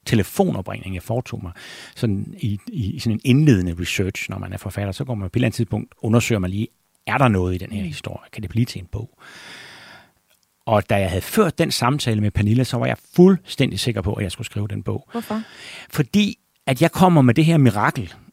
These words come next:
Speaker 1: og så kommer hun med sit mareridt. Og de to ting i sig selv er jo sådan, altså det, det, at den samme behandling kan opleves, altså ikke bare sådan i nogle grader forskellig-, af forskellighed, men at det ligesom er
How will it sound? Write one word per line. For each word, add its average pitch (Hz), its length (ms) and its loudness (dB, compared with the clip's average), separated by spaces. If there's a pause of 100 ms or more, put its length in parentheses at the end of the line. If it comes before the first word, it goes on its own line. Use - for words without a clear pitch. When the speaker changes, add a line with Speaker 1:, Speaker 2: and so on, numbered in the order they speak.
(160)
Speaker 1:
og - 100 -12
så 147 100 -2
kommer 156 300 2
hun 135 160 8
med 156 100 6
sit - 380 0 (280)
mareridt. 107 580 -4 (1200)
Og - 160 -4
de 214 80 8
to 165 220 4
ting 147 220 0
i 127 40 -2
sig 110 160 -2
selv - 360 2
er 107 100 -4
jo 104 140 -2
sådan, 123 160 -4
altså 110 200 -4
det, 156 180 -2 (120)
det, 165 140 2
at 139 160 -6
den 117 100 -2
samme 117 320 0
behandling 120 480 -4 (320)
kan - 140 -2
opleves, 110 720 0 (640)
altså 90 260 -8
ikke 117 220 0
bare 117 240 2
sådan 131 120 4
i 127 60 6
nogle 110 220 6
grader 113 640 4
forskellig-, 101 760 0
af 110 120 -2
forskellighed, 107 560 -2
men 107 240 -2 (120)
at 107 140 -10
det 104 100 -2
ligesom 156 280 2
er 104 180 -2